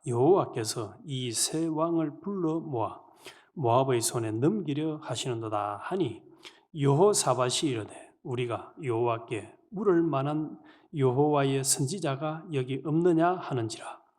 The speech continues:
이스라엘 왕의 신하들 중에 한 사람이 대답하여 이르되, "전에 엘리야의 손에 물을 붓던 사밧의 아들 엘리사가 여기 있나이다." 하니 여호사밧이 이르되, "여호와의 말씀이 그에게 있도다." 하는지라.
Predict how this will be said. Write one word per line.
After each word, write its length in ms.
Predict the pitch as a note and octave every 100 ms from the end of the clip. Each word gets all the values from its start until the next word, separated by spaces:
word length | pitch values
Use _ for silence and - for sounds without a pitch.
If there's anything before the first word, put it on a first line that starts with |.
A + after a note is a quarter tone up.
| _ _ _ D#3+
이스라엘 400 | B2+ D#3+ D3 C#3
왕의 380 | A#2+ A#2+ B2+ A2+
신하들 520 | G#2 D#3+ B2 A2 G#2+
중에 240 | - D#3 A2+
한 280 | - B2
사람이 600 | A#2 A#2+ A2 A2 D3+ D#3
대답하여 400 | B2+ G#2+ G2+ G#2+
이르되, 420 | G#2 G2+ G#2 G2 - _ - - - -
"전에 340 | D3 B2 A#2
엘리야의 560 | C3+ A#2+ C#3 C#3 B2+ A#2
손에 480 | - C#3+ A#2+ G2 -
물을 460 | E3+ C3+ F3+ E3+ E3
붓던 460 | D3 - D3+ A#2
사밧의 520 | A2 - B2+ C#3 C3
아들 300 | A2+ G#2+ G#2 -
엘리사가 800 | C3 C3+ F#3+ - C3+ D3 D#3+ - - - -
여기 240 | C#3 A2 A#2+
있나이다." 720 | A#2+ B2+ A2 G#2+ A2 G#2+ G#2
하니 400 | G2+ F3 C#3+ G2+ - - - - _ D3+
여호사밧이 920 | C#3 C#3+ G3 - C#3 B2+ B2 - D#3
이르되, 460 | C3+ A#2 G#2+ G2 - - C#3+
"여호와의 460 | A#2+ C3 C3 B2
말씀이 640 | A2+ A2 C3 - B2+ G#2 -
그에게 380 | C3+ A#2 A2 G#2+
있도다." 480 | A#2+ A#2+ B2 C3
하는지라. 440 | B2 B2+ G#2 -